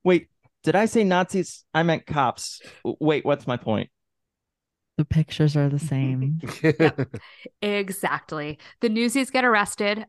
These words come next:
Speaker 4: uh, but they're bailed out by their man Denton, who lets the boys know that unfortunately no papers covered the rally.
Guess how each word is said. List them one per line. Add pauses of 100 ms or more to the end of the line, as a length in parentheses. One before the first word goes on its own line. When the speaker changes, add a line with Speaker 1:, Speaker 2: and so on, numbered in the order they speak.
Speaker 4:
uh,
but
they're
bailed
out
by
their
man
Denton, (160)
who
lets
the
boys
know
that
unfortunately (120)
no
papers
covered
the
rally.